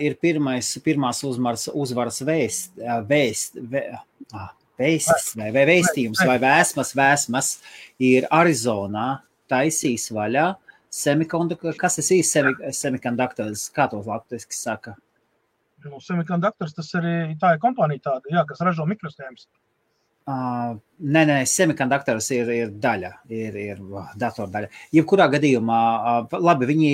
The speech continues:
Speaker 1: kaut kāds mikročips vai kaut ko tam līdzīgu taisīs. Ļoti
Speaker 2: Jā.
Speaker 1: liela, ļoti liela šī kompānija Arizonā taisīs savu fabriku. Un, un tas ir, tas ir Trumps par to, ka viņš paziņojas, ka viņš grib, lai A S V būtu, nebūtu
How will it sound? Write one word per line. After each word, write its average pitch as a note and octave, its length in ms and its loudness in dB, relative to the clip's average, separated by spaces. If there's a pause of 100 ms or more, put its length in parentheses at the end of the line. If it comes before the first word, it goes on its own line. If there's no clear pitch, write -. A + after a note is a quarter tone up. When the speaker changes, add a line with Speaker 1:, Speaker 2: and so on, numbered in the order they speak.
(120)
Speaker 1:
kaut C3 100 2
kāds F3 160 -4
mikročips D#3+ 540 -2
vai C3+ 100 -2
kaut B2 140 0
ko B2+ 100 -6
tam D#3 160 0
līdzīgu B2 400 -2
taisīs. C#3 540 2
Ļoti E3+ 580 8
Speaker 2:
Jā. B2 140 -4
Speaker 1:
liela, E3 420 2 (640)
ļoti C3+ 480 0
liela C#3 160 0
šī - 160 -8
kompānija F3 640 -2
Arizonā G#3 640 0 (100)
taisīs D3+ 640 -2 (160)
savu B2+ 540 -2 (100)
fabriku. A2+ 540 -4 (460)
Un, B2+ 320 -2
un B2 80 0
tas D3 240 2
ir, E3 160 2
tas D3 240 0
ir A#2 80 -4
Trumps E3+ 400 0
par B2+ 160 -4
to, D#3 140 -2 (100)
ka - 80 -4
viņš B2+ 240 -6
paziņojas, E3 520 -2
ka C#3 120 0
viņš C#3 140 -2 (100)
grib, D3+ 240 0
lai A#2 160 2
A A2 240 0
S C3 240 -4
V C3 140 -2 (340)
būtu, B2 380 -4 (340)
nebūtu C3 720 -2